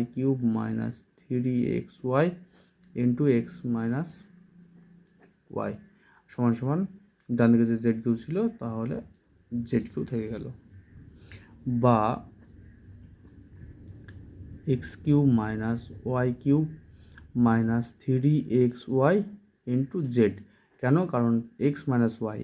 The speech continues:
এক্স মাইনাস ওয়াই আমি একবার এখানে পেয়েছি, এক্স মাইনাস ওয়াই সমান সমান জেড। আমি এখানে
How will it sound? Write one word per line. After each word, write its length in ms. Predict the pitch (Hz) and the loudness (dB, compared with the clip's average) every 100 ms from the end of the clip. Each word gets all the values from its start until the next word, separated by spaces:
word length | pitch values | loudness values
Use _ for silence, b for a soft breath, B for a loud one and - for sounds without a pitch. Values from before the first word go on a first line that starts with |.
| - | -4
এক্স 200 | 123 - 127 | -6 -4 -4
মাইনাস 280 | 120 117 - | 0 0 -2
ওয়াই 180 | 117 131 | -4 -2
আমি 180 | - 117 110 | 0 2 2
একবার 220 | 113 117 | 2 2
এখানে 200 | 117 117 | 4 2
পেয়েছি, 300 | 113 104 104 107 | 0 -4 -4 -8
এক্স 160 | 104 113 | -6 -8
মাইনাস 220 | 107 110 | -8 -8
ওয়াই 140 | 117 110 | -8 -8
সমান 200 | 117 123 | -6 -6
সমান 200 | 175 170 | 0 0
জেড। 240 | 123 110 - - B B B B B B - | 2 0 -2 -10 B B B B B B -10
আমি 260 | 117 120 147 139 | -2 2 2 2
এখানে 320 | 120 120 | 0 0